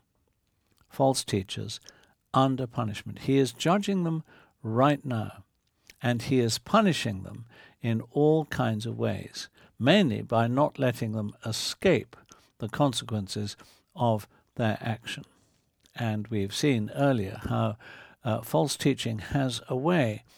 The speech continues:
of unraveling and disintegrating the thinking processes of the false teachers, "depraved in mind and so deprived of the truth,"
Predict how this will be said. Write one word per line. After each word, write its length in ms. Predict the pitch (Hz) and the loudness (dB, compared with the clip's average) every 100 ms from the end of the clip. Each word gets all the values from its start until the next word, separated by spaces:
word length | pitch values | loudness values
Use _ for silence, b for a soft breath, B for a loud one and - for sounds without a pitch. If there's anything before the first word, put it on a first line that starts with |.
| b b - | b b -2
of 280 | 123 117 - | 0 0 -2
unraveling 880 | 143 135 131 135 175 170 131 101 98 | 0 0 2 6 8 6 4 -2 -4
and 180 | - 120 | -6 -2
disintegrating 1000 | 120 123 - 202 190 127 107 - 104 104 B B B _ | 0 2 4 4 2 0 0 -2 -8 -10 B B B _
the 240 | - 131 143 | 2 2 2
thinking 480 | - 214 202 208 175 | 2 4 4 2 4
processes 760 | 214 320 - 113 - 101 - b b b _ | 6 6 4 0 -2 -8 -10 b b b _
of 360 | 135 127 123 117 | 2 2 2 -2
the 100 | 120 | -6
false 320 | - 117 104 | -2 -2 -2
teachers, 640 | - 110 - - - - - - _ _ _ | -4 -4 -4 -14 -16 -18 -18 -20 _ _ _
"depraved 480 | - - 180 170 139 | -2 4 6 6 0
in 100 | 120 | 0
mind 340 | 123 113 104 B B B B | 0 0 -4 B B B B
and 260 | 127 110 110 | -2 -2 -2
so 320 | - 131 113 | 0 2 2
deprived 720 | 107 110 - 139 123 107 101 - | 0 -8 -2 2 2 2 -4 -10
of 380 | - 110 104 - | -6 -4 -6 -10
the 100 | 110 | -12
truth," 580 | - - 143 - - | -6 -2 -2 -2 -12